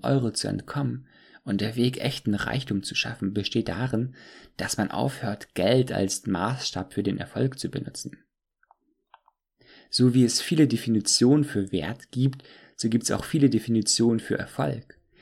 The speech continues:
Geld ist oft ein Mittel zum Erfolg, aber es ist selten der Erfolg selbst. Ich würde behaupten,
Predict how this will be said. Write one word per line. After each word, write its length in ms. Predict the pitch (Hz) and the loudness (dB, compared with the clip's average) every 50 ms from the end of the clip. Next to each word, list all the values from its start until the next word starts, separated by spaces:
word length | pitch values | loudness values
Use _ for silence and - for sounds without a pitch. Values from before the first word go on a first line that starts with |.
| - - _ _ | -20 -20 _ _
Geld 320 | - - - 165 180 175 135 | -2 0 0 2 2 2 2
ist 180 | 117 - - | 0 0 -2
oft 240 | - - 151 - - | -4 -6 -6 -6 -4
ein 160 | - 107 110 | 0 2 6
Mittel 260 | 113 139 143 - 113 | 6 6 6 6 2
zum 180 | - - 113 - | 2 0 -2 -2
Erfolg, 440 | - 101 - - 139 135 107 - - | -2 -4 -2 -2 0 0 0 -2 -4
aber 160 | - - - | -6 -6 -6
es 140 | - 123 - | -6 -2 -2
ist 140 | 110 107 - | -2 0 2
selten 360 | 104 123 143 143 143 - 110 | 4 4 4 4 2 -2 -2
der 140 | - 104 98 | -2 -2 -4
Erfolg 360 | 95 - - 107 107 104 - | -4 -4 -2 -2 -2 -2 -2
selbst. 520 | - - 135 113 104 - - - - _ _ _ _ _ _ _ _ - - _ _ _ _ _ _ _ _ _ _ _ _ _ _ _ _ _ _ _ _ _ _ _ _ _ | -2 0 0 0 -2 -4 -8 -10 -12 _ _ _ _ _ _ _ _ -20 -20 _ _ _ _ _ _ _ _ _ _ _ _ _ _ _ _ _ _ _ _ _ _ _ _ _
Ich 460 | - - 101 101 95 - - - - | -4 0 0 0 0 -2 -8 -8 0
würde 240 | 110 113 123 117 110 | 4 4 6 6 4
behaupten, 720 | - - 85 - - 110 - - - - - 156 156 156 | 2 0 -2 -2 -2 -2 -2 -4 -4 -4 -4 -4 -4 -4